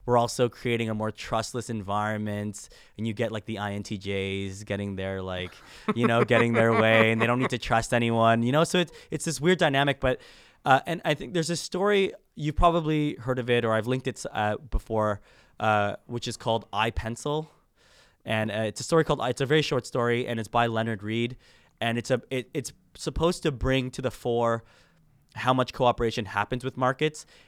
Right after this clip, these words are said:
And, and I think that's, like, a weird, a, a lot of people when they think, or a lot of critics of markets think of markets as very alienating and,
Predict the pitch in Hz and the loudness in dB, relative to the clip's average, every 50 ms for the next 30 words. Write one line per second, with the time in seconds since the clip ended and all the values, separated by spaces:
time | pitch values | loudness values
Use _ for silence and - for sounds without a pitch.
0 | _ _ - 131 135 - 139 135 143 139 - 208 220 214 - _ _ _ _ _ | _ _ -2 -2 -2 0 0 0 0 0 0 -2 -2 -2 -6 _ _ _ _ _
1 | _ - 143 117 139 139 160 - - 175 170 156 135 131 139 143 139 - - - | _ -16 -4 2 2 2 2 2 0 0 2 2 2 0 0 -2 -2 -4 -4 -6
2 | 151 143 - 165 175 196 214 - - 214 196 214 180 156 156 151 147 139 - - | -4 -4 -2 0 0 2 2 0 0 0 0 0 0 0 0 0 -2 -2 -4 -6
3 | 151 143 156 - - 131 127 131 147 160 151 - - 156 147 151 - 151 131 117 | -6 -4 -4 -2 -2 0 2 2 2 0 -2 -2 -2 -2 -2 -2 -2 -4 -2 0
4 | 113 120 120 - 160 151 - - - 135 131 143 131 113 110 - _ - _ _ | 0 0 0 -2 -4 -4 -6 -6 -6 -4 -2 -2 -4 -4 -8 -16 _ -20 _ _
5 | _ 110 117 123 123 135 127 123 113 104 120 117 120 123 - 110 113 117 120 120 | _ 0 0 0 2 0 -4 -6 -6 -2 -2 -2 0 -2 -2 -4 -4 -2 -2 -2
6 | 120 123 120 120 120 123 123 120 120 120 120 - 107 104 101 101 104 104 | 0 0 0 0 0 0 0 -2 -2 -4 -6 -6 -6 -6 -6 -6 -6 -8